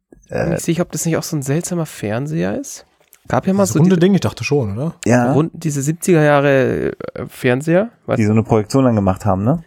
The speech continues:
Speaker 1: Ja, genau.
Speaker 2: Auf die Kugel, ne? Ja.
Speaker 3: Ja.
Speaker 1: Ja, also ich,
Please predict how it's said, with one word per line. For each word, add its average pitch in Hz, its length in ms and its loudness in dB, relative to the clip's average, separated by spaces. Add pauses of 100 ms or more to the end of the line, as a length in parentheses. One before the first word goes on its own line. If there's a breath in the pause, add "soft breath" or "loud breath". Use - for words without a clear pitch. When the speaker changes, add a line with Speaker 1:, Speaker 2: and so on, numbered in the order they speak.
(120)
Speaker 1:
Ja, 117 160 2
genau. 135 360 0
Speaker 2:
Auf 87 140 -4
die 98 120 -4
Kugel, 95 360 2
ne? 120 240 0
Ja. 107 180 -2 (200)
Speaker 3:
Ja. 202 100 -20 (1120)
Speaker 1:
Ja, 160 480 -4 (580 soft breath)
also 131 360 -4
ich, 73 160 -6